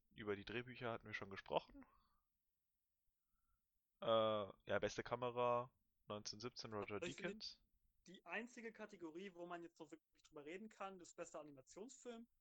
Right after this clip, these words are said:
Speaker 1: Ja, stimmt,
Speaker 2: Die
Speaker 1: bester
Speaker 2: so wirklich irgendwie auch interessant ist und das hat Toy Story vier gewonnen. Ich finde unverdient, aber
Speaker 1: Ja, also ich hab Toy Story vier tatsächlich nicht gesehen,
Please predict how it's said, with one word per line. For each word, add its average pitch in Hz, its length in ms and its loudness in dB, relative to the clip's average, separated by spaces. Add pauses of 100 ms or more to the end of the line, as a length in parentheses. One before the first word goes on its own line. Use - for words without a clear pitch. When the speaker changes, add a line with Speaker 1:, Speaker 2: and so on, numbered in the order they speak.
(640)
Speaker 1:
Ja, 127 140 12
stimmt, 110 240 8
Speaker 2:
Die 165 40 -4
Speaker 1:
bester - 280 6
Speaker 2:
so - 40 -2
wirklich 165 220 -10
irgendwie 165 220 -8
auch 156 120 -10
interessant 190 520 -4
ist 190 180 -6
und 175 160 -10
das 175 280 -6
hat 160 180 -8
Toy 160 160 -2
Story 143 240 -8
vier 147 260 -8
gewonnen. 131 400 -8
Ich - 100 -20
finde 170 220 -6
unverdient, 160 600 -10
aber 135 300 -10 (380)
Speaker 1:
Ja, 113 260 8
also 120 180 0
ich - 100 -6
hab - 80 -2
Toy 151 160 6
Story 143 180 4
vier 156 140 4
tatsächlich 127 400 0
nicht 117 160 -6
gesehen, 117 360 0